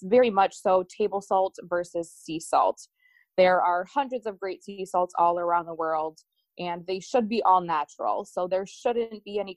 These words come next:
chemicals in there. There should not be any caking agents in there. And what happens with, say, Morton salt,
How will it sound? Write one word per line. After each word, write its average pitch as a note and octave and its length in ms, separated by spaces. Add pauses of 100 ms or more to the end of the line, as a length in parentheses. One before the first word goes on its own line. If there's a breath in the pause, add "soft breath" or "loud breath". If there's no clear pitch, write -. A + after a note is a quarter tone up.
chemicals F3+ 440
in F3 140
there. F3 220
There E3+ 200
should - 340
not A3 200
be F#3+ 140
any F#3 160
caking G3 460
agents G#3+ 380
in G#3+ 140
there. G#3+ 340 (960)
And F3 460 (240)
what F#3 280
happens C4 440
with, F3+ 200
say, E3+ 300
Morton F#3 420
salt, D#3+ 280